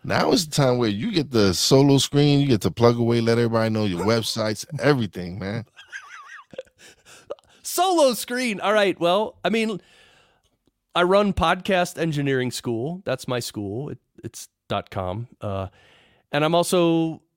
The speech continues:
Speaker 2: on Nostr with my Fractal Chris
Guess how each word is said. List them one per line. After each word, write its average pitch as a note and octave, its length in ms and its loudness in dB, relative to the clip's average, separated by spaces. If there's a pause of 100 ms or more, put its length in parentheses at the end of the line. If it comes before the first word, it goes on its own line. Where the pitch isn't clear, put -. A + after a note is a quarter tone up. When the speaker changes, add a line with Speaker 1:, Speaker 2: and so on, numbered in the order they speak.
(160)
Speaker 2:
on C#3 360 0
Nostr C#3 720 -2
with C3 200 -4
my A2+ 340 -4 (220)
Fractal B2 420 -6
Chris - 500 -6